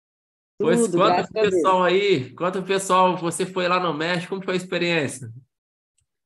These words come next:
Speaker 2: Olha, Alex, não tem como descrever, né, na verdade, mas foi uma emoção muito grande de ver tudo aquelas apresentações lá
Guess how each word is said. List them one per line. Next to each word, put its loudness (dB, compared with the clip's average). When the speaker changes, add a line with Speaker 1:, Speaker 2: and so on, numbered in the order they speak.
Speaker 2:
Olha, 2
Alex, -2
não 0
tem 0
como 0
descrever, -2
né, -4
na -4
verdade, -8
mas 0
foi 2
uma 2
emoção -2
muito -2
grande -4
de -8
ver -2
tudo -2
aquelas 0
apresentações -4
lá -2